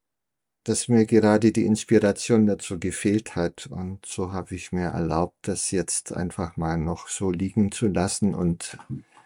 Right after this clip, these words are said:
das heißt, liegen lassen heißt nicht, äh, das, ähm,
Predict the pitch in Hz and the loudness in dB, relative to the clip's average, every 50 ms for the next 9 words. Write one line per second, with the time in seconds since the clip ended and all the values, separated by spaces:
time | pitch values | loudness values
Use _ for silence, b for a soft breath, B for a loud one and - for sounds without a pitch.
0 | b b b b b b b _ _ _ _ _ _ - - - - - 107 104 | b b b b b b b _ _ _ _ _ _ -6 -6 -2 2 2 2 2
1 | - - - _ _ _ _ _ _ _ 104 117 117 113 110 117 127 113 104 104 | 2 -2 -6 _ _ _ _ _ _ _ -2 2 4 4 6 6 8 8 8 8
2 | 98 - - 117 107 85 110 104 107 - - - 110 107 101 - - - - - | 6 4 2 0 2 2 2 2 0 0 -2 0 0 0 0 -2 -6 -12 -12 -10
3 | - - 92 92 92 87 - - 87 87 - - - - - - - - - 80 | -6 -4 -4 -2 -4 -2 -2 -4 -4 -4 -4 -6 -8 -8 -10 -12 -14 -16 -10 -8
4 | 82 82 80 80 80 80 82 82 80 87 95 107 | -6 -4 -4 -4 -4 -4 -4 -6 -8 -10 -12 -14